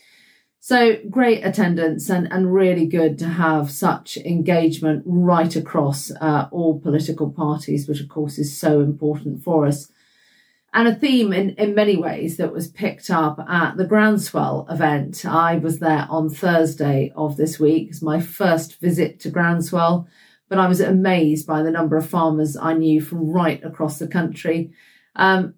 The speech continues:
fair to say, a, a lot of parents there my age, uh, with the children who'd sort of said, "Right, we need to go to this." And I, I think that is actually the, the great driving strength of Groundswell. There is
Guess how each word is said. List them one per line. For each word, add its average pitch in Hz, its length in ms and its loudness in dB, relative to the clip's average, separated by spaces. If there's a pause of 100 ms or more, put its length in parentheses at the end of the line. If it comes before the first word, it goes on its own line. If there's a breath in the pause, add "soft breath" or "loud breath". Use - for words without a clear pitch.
fair 214 200 2
to - 40 -6
say, 165 460 0
a, 165 420 0
a 185 80 -6
lot 185 180 2
of 165 120 -4
parents 165 460 0
there 156 220 0
my 156 420 0
age, 151 300 -4
uh, 160 440 0
with 160 180 -4
the 160 100 0
children 160 520 2
who'd 160 280 0
sort 156 200 -2
of 151 160 0
said, 156 400 -2
"Right, 151 200 0
we 165 120 -4
need 156 180 0
to - 100 -6
go 170 200 2
to 170 160 0
this." 151 240 0
And 160 100 -2
I, - 140 -2
I 180 40 -6
think 175 300 0
that 175 320 2 (160)
is 170 220 -2
actually 156 480 -2
the, 147 140 0
the - 140 -12
great 156 320 0
driving 151 460 -2
strength 147 420 -4
of 151 120 -6
Groundswell. 147 580 0
There 160 160 4
is 160 320 0